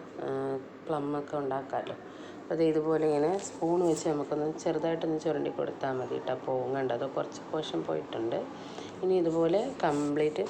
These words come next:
നമ്മൾ എടുത്ത് കളയാണ് ചെയ്തത്. അപ്പോൾ എല്ലാവരും വീഡിയോ ഒന്ന്,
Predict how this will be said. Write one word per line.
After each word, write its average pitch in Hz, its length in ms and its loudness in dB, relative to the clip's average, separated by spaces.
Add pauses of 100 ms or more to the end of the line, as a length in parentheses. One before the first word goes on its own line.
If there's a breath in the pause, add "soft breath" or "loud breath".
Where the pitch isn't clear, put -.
(160)
നമ്മൾ 135 260 0
എടുത്ത് 135 280 -2
കളയാണ് 123 500 2
ചെയ്തത്. 143 420 0 (1600 loud breath)
അപ്പോൾ - 180 2
എല്ലാവരും 175 400 6
വീഡിയോ 170 340 6
ഒന്ന്, 165 160 6